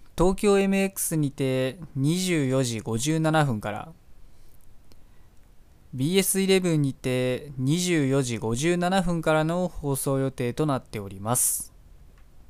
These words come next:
お次がどすこい寿司相撲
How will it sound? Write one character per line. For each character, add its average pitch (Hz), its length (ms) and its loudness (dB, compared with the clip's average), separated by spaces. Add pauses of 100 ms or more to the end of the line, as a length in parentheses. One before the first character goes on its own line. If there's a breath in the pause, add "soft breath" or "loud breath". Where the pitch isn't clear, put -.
(3500 soft breath)
お 131 100 -4
次 147 300 0
が 135 360 2
ど 139 360 -2
す - 100 2
こ 202 140 4
い 190 60 2
寿 - 40 0
司 - 280 0
相 180 120 2
撲 135 240 -2